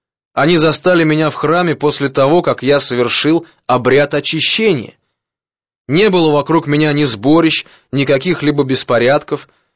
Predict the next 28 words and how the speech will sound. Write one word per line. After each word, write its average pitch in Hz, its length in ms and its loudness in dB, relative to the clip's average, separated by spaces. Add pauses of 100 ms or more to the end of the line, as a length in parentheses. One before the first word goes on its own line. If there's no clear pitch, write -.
(240)
но 160 300 2
несколько 160 560 2
азийских 156 600 -2
евреев, 151 720 0 (400)
вот 143 240 0
они 180 300 2
и 170 40 0
должны 170 460 0
были 156 260 2
бы 131 120 0
предстать 139 520 0
перед 131 260 -2
тобой 139 440 2 (280)
и 151 80 2
обвинить 156 580 2
меня, 135 380 -4 (180)
если 135 300 0
у 147 100 4
них 160 220 2
есть 143 280 0
для 135 200 2
этого 135 260 0
основания. 123 680 -2 (680)
Или 175 180 2
пусть 202 300 -2
вот 220 220 2
эти 175 200 2
скажут, 156 560 -2